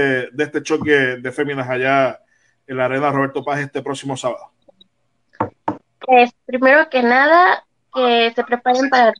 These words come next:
Speaker 2: lo que viene, porque van a ver una parte de la serie que no han visto los que ya me siguen desde un año, la parte más ruda de Asteria, porque, como le dije, voy con la más garrota de Guadalajara, que se,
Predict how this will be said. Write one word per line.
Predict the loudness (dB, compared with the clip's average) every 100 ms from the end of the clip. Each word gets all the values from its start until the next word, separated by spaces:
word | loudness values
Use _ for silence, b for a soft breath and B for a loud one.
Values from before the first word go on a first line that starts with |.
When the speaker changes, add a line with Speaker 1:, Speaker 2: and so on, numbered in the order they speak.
| _
Speaker 2:
lo | -6
que | -6 -8 0
viene, | 2 4 2 2
porque | 2 2 -2 2 4 4 4
van | 4 6
a | 6
ver | 6 4
una | 2 2 2
parte | 2 0 0
de | 2
la | 2 0
serie | -6 4 4 2 _ _ _ _ 2
que | 4
no | 6 6
han | 4
visto | 0 -4 0 2
los | 4 2
que | -2 -2
ya | 0
me | 0 -2
siguen | -4 -4 2
desde | 2 2
un | 0
año, | 0 0 0 -4 -10 _ _ _ _
la | 0 2
parte | -2 0
más | 2 2
ruda | 4 6 6
de | 4
Asteria, | 0 -2 2 2 2
porque, | -2 -4 -4 -4 -4 -4 -10 -12 -4
como | 0 4 2
le | 2
dije, | -2 -6 0 0 0 _ _ -10
voy | 4 4 4
con | 2 2
la | 4
más | 4 4
garrota | 4 6 4 4
de | 4
Guadalajara, | 6 6 4 2 4 2 0
que | -6
se, | -6 -8